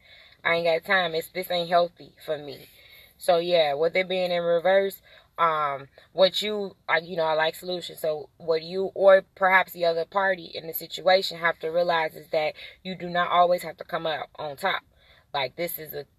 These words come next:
this is a time to kinda, like, reprioritize. This goes right along with that hermit card, with, like, going inward and taking that necessary time of isolation away from anybody that may be making you spread yourself thin. Um,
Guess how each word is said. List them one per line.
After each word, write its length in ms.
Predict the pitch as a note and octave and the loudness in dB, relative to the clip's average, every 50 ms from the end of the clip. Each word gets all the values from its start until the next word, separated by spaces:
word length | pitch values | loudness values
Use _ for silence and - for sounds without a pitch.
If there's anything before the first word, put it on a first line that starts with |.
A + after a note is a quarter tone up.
| _ | _
this 200 | E3+ F3+ - - | -6 -6 -4 -6
is 100 | - D#3 | -8 -8
a 120 | D#3+ D#3+ D#3 | -8 -8 -6
time 360 | - - F3+ E3+ E3 D#3+ D#3+ | -2 0 0 2 0 0 -4
to 120 | - E3 | -8 -8
kinda, 300 | - F#3+ F3 E3+ E3 D#3 | -4 -2 -2 -2 -2 -4
like, 180 | D3+ D3 C#3+ C#3 | -6 -6 -6 -6
reprioritize. 1120 | B2+ C#3+ E3 D#3+ - - E3 D#3+ D#3 D#3 D#3 D#3+ D#3+ - E3+ D#3+ D#3+ D#3 D#3+ F3 F#3+ - - - | -6 -8 -10 -10 -4 0 0 0 2 0 -2 -2 -4 -4 -2 -2 -2 -2 -2 -6 -8 -12 -14 -16
This 140 | D#3+ - | -16 -10
goes 320 | - - D#3 D#3 D3+ - D3 - - C#3+ | -4 -2 -2 -2 -2 -6 -10 -10 -2 4
right 180 | D#3 D#3 D#3 E3 | 6 6 6 6
along 280 | F3 E3 E3 D#3+ D#3 | 4 0 0 0 -2
with 80 | D#3+ - | -4 -4
that 160 | D3+ D3 D#3 | -6 -4 0
hermit 320 | F3 F#3 F#3 F#3 F3+ E3+ | 0 0 0 0 -4 -8
card, 320 | - D#3 D3+ D3 C#3+ C#3+ - - - - - _ _ - | -6 -2 0 0 0 0 -2 -6 -18 -20 -20 _ _ -4
with, 140 | E3 E3+ | -2 0
like, 200 | D#3+ D3+ D3 C#3+ | 2 2 0 0
going 280 | D3 E3 F3 E3+ E3 - - | 0 0 0 0 -2 -2 -2
inward 480 | D#3+ F#3 F#3 F3 E3 E3 D#3 D#3 - - - - - _ - | -2 -2 0 0 0 -2 -2 -2 -4 -8 -14 -20 -20 _ -8
and 420 | - E3 E3 D#3 D#3 D3+ D3+ D3+ - | -6 -4 -4 -2 -4 -4 -6 -6 -2
taking 360 | - G3 F#3+ - F3 E3+ E3+ | 2 2 2 2 0 -4 -2
that 240 | E3 D#3+ D3+ C#3 D3 | -2 -2 -2 -2 -4
necessary 600 | E3 E3 E3+ - - - - F3+ E3+ E3 D#3+ D#3 | -2 -4 -4 -4 -6 -8 -4 0 0 0 0 -2
time 260 | - F#3 F3+ E3+ E3+ | 0 0 0 0 0
of 100 | E3 - - - | -4 -8 -4 -2
isolation 600 | D#3+ E3+ - - D3 D#3 E3 F#3+ - - G#3 F3+ | -2 -2 -2 -4 -2 -2 -2 0 -2 -6 -6 -6
away 240 | E3 D#3+ D#3+ E3 E3 | -4 0 2 2 0
from 140 | - D#3+ D#3 | 0 -2 -8
anybody 480 | C3+ D3+ F3 E3+ D#3+ D#3 D#3+ D#3 D#3 C#3+ | -8 -8 -8 -6 -4 -2 -2 -2 -2 -2
that 160 | D3+ D3+ D#3 | -4 -4 -4
may 160 | D#3 D#3+ D#3+ | -4 -6 -6
be 200 | D3+ E3 D#3+ D#3 | -8 -12 -14 -10
making 340 | D#3+ E3 E3 E3 - D#3+ D#3 | -4 -4 -4 -4 -4 -10 -18
you 100 | D3+ D3 | -18 -16
spread 320 | - - E3 D#3 D#3+ D#3 | -10 -4 -4 -4 -2 -2
yourself 380 | E3 E3 D#3 - F3+ E3 E3 - - | -4 -6 -4 0 0 0 0 -2 -4
thin. 380 | G3 G3+ G3+ G3 F#3+ F#3 F#3 - _ _ _ _ _ _ _ _ - - _ _ _ _ - - | -6 -6 -4 -4 -6 -8 -10 -14 _ _ _ _ _ _ _ _ -20 -20 _ _ _ _ -14 -10
Um, 420 | D3+ D3+ D3 D3 C#3+ C#3+ C#3+ | -8 -8 -6 -6 -6 -8 -10